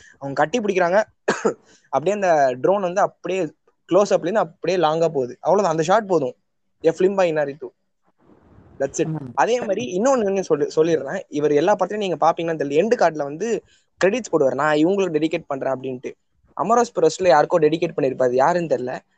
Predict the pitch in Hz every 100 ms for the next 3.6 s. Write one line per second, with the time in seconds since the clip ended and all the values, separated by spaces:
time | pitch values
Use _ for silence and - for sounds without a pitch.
0 | _ _ _ - 185 220 226 190 160 156
1 | 156 143 135 - 135 160 - - 139 139
2 | 143 170 160 180 165 143 196 175 147 135
3 | 139 - 127 120 127 110